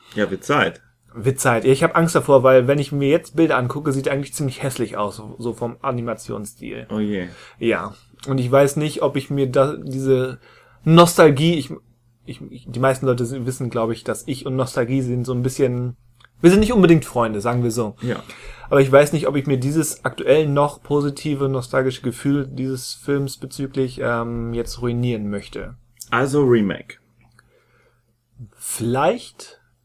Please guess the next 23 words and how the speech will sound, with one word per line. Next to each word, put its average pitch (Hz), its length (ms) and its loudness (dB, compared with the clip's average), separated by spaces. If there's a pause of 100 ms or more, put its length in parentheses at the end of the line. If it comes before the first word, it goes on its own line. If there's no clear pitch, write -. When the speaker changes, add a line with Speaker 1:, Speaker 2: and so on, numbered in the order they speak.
(100)
Speaker 2:
hätte 160 260 0
Potenzial, 151 640 2
glaub 110 280 -4
ich. - 300 -14 (720)
Sogar 139 260 4
als 135 140 0
Realfilm. 123 760 0 (1200)
Speaker 1:
Vielleicht, 107 520 -2
ja. 110 420 -4 (760)
Speaker 2:
Definitiv. 127 680 -6
Ich 120 140 -10
meine, 120 400 -6 (140)
Speaker 1:
Ich - 80 -8
Speaker 2:
es 117 60 0
Speaker 1:
meine, 120 240 2
Speaker 2:
ist - 80 -18
Speaker 1:
es 117 140 -4
gab 120 220 0
zwei 135 260 2
neue 151 220 2
Mowglis. 131 640 0
Von 98 260 -4
daher, 135 460 -2